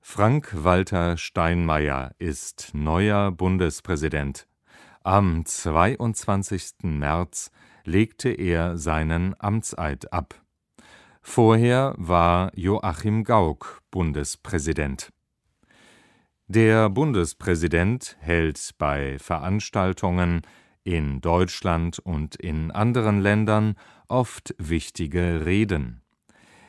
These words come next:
Der neue Bundespräsident Frank-Walter Steinmeier war bisher Außenminister von Deutschland. Er ist in der Partei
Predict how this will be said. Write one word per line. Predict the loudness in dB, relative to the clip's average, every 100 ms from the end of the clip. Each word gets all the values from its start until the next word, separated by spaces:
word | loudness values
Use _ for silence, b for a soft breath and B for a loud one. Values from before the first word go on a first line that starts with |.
| b b _ 4
Der | 6
neue | 6 6 4 2 -2
Bundespräsident | -2 2 2 2 2 -2 -10 -2 0 0 0 2 0 -4 -12 -14 _
Frank-Walter | -4 0 0 -2 -2 0 0 0 0 0
Steinmeier | -6 -2 0 2 2 2 4 4 2 -2 b b b -4
war | 4 6 6
bisher | 2 0 -2 -2 0 0 -2 -6 -8
Außenminister | 0 0 0 -2 -2 -2 -4 -4 -6 -6 -6 -6 -10
von | -4 -2 -2
Deutschland. | -2 -4 -4 -8 -8 -10 -18 _ _ _ _ b b b b
Er | 4 6 4 0
ist | -2 -4 -10 -4
in | 0 2
der | 2 2 -2
Partei | -6 -4 2 4 4 0